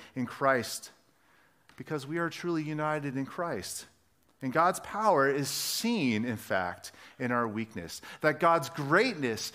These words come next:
is seen in our weakness. That his power, his glory, his beauty is seen actually in our humility.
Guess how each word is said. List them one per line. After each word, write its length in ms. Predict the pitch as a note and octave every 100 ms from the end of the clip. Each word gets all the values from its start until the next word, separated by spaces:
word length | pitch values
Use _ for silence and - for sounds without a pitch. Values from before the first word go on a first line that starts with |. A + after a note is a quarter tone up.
| -
is 100 | C3+
seen 300 | - - C#3+
in 100 | C3
our 140 | B2 A2+
weakness. 380 | A2 A2 G#2 -
That 140 | A#2
his 200 | B2+ C#3
power, 500 | - - E3 E3 C#3
his 180 | B2+ B2
glory, 380 | C#3+ C#3+ C#3+ C3
his 200 | C3 A2
beauty 420 | B2 D#3 C3 A#2 - -
is 100 | C3
seen 460 | - - D#3+ C#3 A2
actually 340 | A2+ A#2 B2
in 80 | A2
our 120 | G#2
humility. 680 | G2 G#2 G2+ G2+ F#2+ G2+